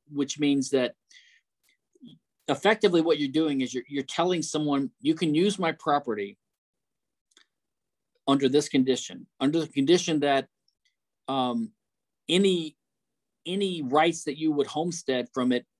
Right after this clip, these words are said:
if it was declared un-, abandoned or something like that, come to me." You could, it's the same thing for, like, let's suppose you have a, a, a company and there's un-, there's unowned wilderness out there.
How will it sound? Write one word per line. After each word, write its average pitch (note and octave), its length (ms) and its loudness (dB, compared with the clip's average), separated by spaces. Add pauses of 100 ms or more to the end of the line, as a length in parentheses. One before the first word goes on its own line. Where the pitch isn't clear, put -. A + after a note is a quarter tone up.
(100)
if - 160 -4
it C3 60 0
was B2 160 -4
declared C3 400 0
un-, A2+ 240 0
abandoned A#2 580 -2
or G#2 60 -4
something B2+ 300 -4
like A2 180 -4
that, C3 280 2 (480)
come C#3 200 4
to A2+ 60 2
me." B2+ 280 2 (220)
You G3 120 0
could, G#3+ 140 0
it's F#3+ 160 6
the F3+ 60 -2
same B3 220 4
thing F#3+ 340 0
for, F#3 100 -2
like, D#3+ 180 -2
let's G3+ 160 0
suppose F#3 320 -2
you D#3+ 80 -6
have D#3+ 240 -4
a, C3 40 -6
a, B2 400 -8
a B2 60 -12
company C#3 480 -4 (460)
and D3+ 140 -2
there's C#3 280 0
un-, E3 240 -2
there's C#3+ 300 2
unowned E3 400 2
wilderness C#3+ 520 0
out A#2+ 160 -8
there. B2 300 -4